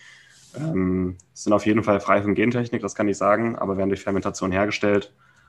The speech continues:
und einfach weil die, ähm, Aminosäuregruppen frei vorliegen, wer da ein Pulverprodukt ausprobieren möchte,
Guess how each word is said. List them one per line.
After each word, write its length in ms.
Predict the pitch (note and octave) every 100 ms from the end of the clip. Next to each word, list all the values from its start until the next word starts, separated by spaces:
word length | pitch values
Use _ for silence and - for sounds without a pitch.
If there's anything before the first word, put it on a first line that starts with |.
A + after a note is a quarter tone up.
| _ _
und 680 | - F#2+ F#2 F2+ F2+ - -
einfach 240 | F#2+ F#2+ F#2+
weil 140 | F#2+
die, 260 | F#2+ F#2+ F#2+
ähm, 400 | F2+ - - -
Aminosäuregruppen 1160 | G2 G#2 G2+ G2+ G2 F#2+ F#2+ - G#2+ G2 F#2
frei 340 | - - F#2+ F#2+
vorliegen, 640 | - A2+ A#2 A2+ A2 A2 -
wer 360 | F#2+ G2+ G#2
da 280 | G#2 G2+ F#2+
ein 320 | - G2+ F#2+
Pulverprodukt 760 | - A#2+ A#2 G#2 - G2+ G2+ -
ausprobieren 540 | G2+ - G#2+ G2 F#2+
möchte, 420 | G2+ G#2+ - G#2